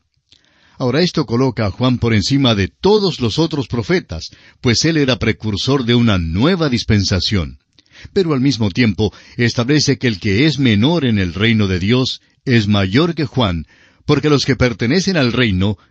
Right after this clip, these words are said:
tienen aún mayores privilegios y poderes que Juan el Bautista. Continuamos hoy leyendo los versículos treinta al treinta y dos de este capítulo siete de San Lucas.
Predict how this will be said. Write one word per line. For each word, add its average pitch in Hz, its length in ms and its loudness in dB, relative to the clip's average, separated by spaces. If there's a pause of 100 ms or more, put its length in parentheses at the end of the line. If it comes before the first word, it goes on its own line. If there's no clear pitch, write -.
tienen 147 280 2
aún 127 440 2
mayores 117 640 2
privilegios 120 800 0
y 104 80 -4
poderes 117 500 0
que 107 160 -4
Juan 185 240 -2
el 180 80 -2
Bautista. 101 640 -2 (1080)
Continuamos 190 540 2
hoy 156 100 2
leyendo 131 380 0
los 113 160 2
versículos 113 580 -2
treinta 123 380 0
al 104 100 -2
treinta 95 380 -2
y 87 60 -2
dos 110 260 0
de 87 120 -2
este 92 200 -4
capítulo 92 480 -8
siete 98 480 -2
de 87 140 -4
San 92 240 -2
Lucas. 82 480 -6